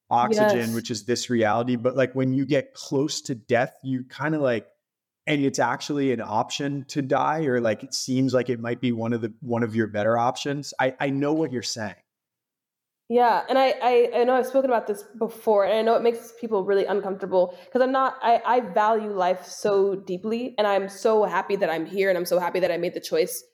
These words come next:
Speaker 2: to stay here. However, the clinging isn't as much there for me as maybe it is for others, which is
Speaker 1: Think
Speaker 2: something that's strange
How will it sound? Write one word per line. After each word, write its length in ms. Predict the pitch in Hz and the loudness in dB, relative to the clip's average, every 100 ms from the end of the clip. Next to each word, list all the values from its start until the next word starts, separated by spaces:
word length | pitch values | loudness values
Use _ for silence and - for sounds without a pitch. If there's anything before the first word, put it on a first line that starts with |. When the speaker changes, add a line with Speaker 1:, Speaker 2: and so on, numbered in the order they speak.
| _ _ - | _ _ -8
Speaker 2:
to 140 | 220 | -6
stay 340 | 185 - 196 202 | -4 0 0 0
here. 480 | 226 254 262 262 - - _ - | 2 2 2 0 -8 -20 _ -6
However, 500 | 254 247 240 233 226 | -4 -2 -2 0 0
the 200 | 202 233 | 0 -4
clinging 840 | - - 262 262 233 180 170 - _ | -6 -4 0 4 2 0 -4 -10 _
isn't 440 | 214 208 202 180 - - _ _ _ _ _ _ _ _ _ _ _ | 2 4 2 0 -6 -16 _ _ _ _ _ _ _ _ _ _ _
as 200 | 220 196 | -2 0
much 260 | 208 190 - | -2 -2 -2
there 360 | 185 180 170 | 2 2 2
for 160 | 170 190 | -4 -4
me 280 | 175 175 170 | -2 0 0
as 200 | 185 185 | -2 0
maybe 260 | 185 185 | 0 2
it 80 | 190 | 2
is 220 | 180 175 | 0 -4
for 520 | - 185 170 165 165 - - _ _ _ _ - | -4 0 2 0 -2 -8 -20 _ _ _ _ -6
others, 460 | 170 139 - - | -4 -4 -6 -6
which 220 | - 202 190 | -6 -4 -2
is 420 | 170 - - - _ _ _ _ - | -2 -2 -6 -8 _ _ _ _ -4
Speaker 1:
Think 120 | 233 | 0
Speaker 2:
something 180 | 202 202 | 2 2
that's 220 | 185 185 - _ _ _ | 0 -4 -16 _ _ _
strange 560 | - - 226 208 202 | -20 -12 -4 -2 0